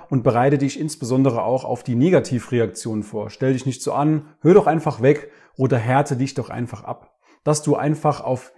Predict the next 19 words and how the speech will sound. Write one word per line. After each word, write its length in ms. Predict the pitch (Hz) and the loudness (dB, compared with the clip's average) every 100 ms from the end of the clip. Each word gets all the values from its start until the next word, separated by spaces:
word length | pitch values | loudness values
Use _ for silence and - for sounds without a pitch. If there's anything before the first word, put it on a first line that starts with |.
| _ | _
jede 540 | 117 151 180 175 - | 0 2 6 4 2
Eventualität 960 | 135 135 135 131 120 113 127 123 - _ | -2 0 2 0 -2 -2 0 0 -2 _
gut 240 | - 131 - | -6 -4 -4
vorbereitet 600 | 113 110 107 98 - - | -2 0 -2 -8 -12 -16
bist. 340 | - - - _ _ _ _ _ | -18 -18 -20 _ _ _ _ _
Schritt 480 | - - 202 220 - | -6 6 6 6 2
Nummer 240 | 185 180 | 6 6
drei 540 | 180 131 135 151 156 - _ | 6 6 6 8 4 2 _
nach 280 | 127 135 147 | 2 2 2
der 160 | - | 0
Planung 720 | 120 - 131 143 160 160 160 160 | -2 -2 2 4 6 6 4 4
und 380 | 139 139 - | 2 2 2
dem 220 | 139 127 120 | 4 4 4
gemeinsamen 680 | 117 117 131 131 127 123 | 2 4 4 2 2 0
Gespräch, 720 | 110 104 - 120 131 131 - _ _ _ 135 | -2 -6 -4 2 2 0 -4 _ _ _ -4
die 100 | 143 | 0
Umsetzung 720 | 180 185 180 180 - 170 - | 2 2 0 0 0 0 0
eures 400 | 123 131 139 - | -2 0 -2 -2
Planes. 600 | 127 123 113 92 - | -2 0 -2 -6 -14